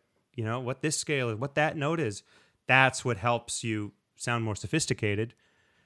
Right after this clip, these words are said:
You know, like intervals, for example. You know, I,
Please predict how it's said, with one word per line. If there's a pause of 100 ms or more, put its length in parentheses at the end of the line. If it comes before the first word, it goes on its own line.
(380)
You
know,
like
intervals,
for
example.
You
know,
I,